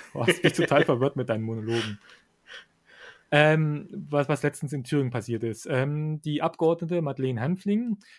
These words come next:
übrigens eine total sympathische, ähm, äh, engagierte, ähm, ähm, ähm, Politikerin,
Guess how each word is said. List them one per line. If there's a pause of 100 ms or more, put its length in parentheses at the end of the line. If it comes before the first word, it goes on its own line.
(100)
übrigens
eine
total
sympathische,
ähm,
äh,
engagierte,
ähm,
ähm,
ähm,
Politikerin,